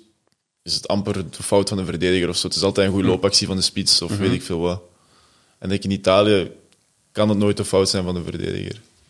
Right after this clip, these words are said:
Speaker 1: Dus het, het, het is, het is gewoon van, je moet je man volgen in de zestien, je moet daar naar daar gaan, je moet daar zijn. Je moet op je lijn zijn. Je moet uitstappen.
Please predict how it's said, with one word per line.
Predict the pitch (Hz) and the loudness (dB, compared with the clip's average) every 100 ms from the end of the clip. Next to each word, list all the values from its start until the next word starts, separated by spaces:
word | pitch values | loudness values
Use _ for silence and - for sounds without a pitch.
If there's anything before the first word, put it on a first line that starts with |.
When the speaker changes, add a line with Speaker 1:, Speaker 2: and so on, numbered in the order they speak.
| _ _ _ _ _ _ | _ _ _ _ _ _
Speaker 1:
Dus | 98 92 | -4 -4
het, | 82 - _ | -4 -8 _
het, | - 92 - - - | -8 -6 -2 -4 -4
het | - - | -8 -4
is, | 98 | 0
het | 104 101 - - | 0 0 -2 -2
is | - | 0
gewoon | 110 104 | 2 2
van, | 104 101 98 - - - - | 4 2 0 -6 -20 -20 -14
je | - | -6
moet | 98 | 0
je | 104 | 4
man | 107 104 | 4 4
volgen | 107 107 107 101 101 - _ _ _ | 4 6 6 4 0 -10 _ _ _
in | 104 | -2
de | |
zestien, | 98 104 - 104 104 | 0 2 2 4 2
je | 95 | 4
moet | 101 | 2
daar | 101 98 - - _ - | 4 2 0 -12 _ -6
naar | 95 | 0
daar | 92 95 | 4 6
gaan, | 98 95 | 6 4
je | 92 | 2
moet | 90 - | -2 2
daar | 95 92 | 2 4
zijn. | 95 95 92 - - - | 2 2 -2 -8 -20 -6
Je | 107 | -2
moet | 101 | 0
op | 104 | 0
je | 95 | 2
lijn | 95 98 | 4 4
zijn. | 98 95 90 90 - - - | 4 2 2 -2 -8 -20 -20
Je | _ - | _ -6
moet | 92 - | -4 2
uitstappen. | 98 98 104 101 92 90 | 2 2 0 0 -2 -4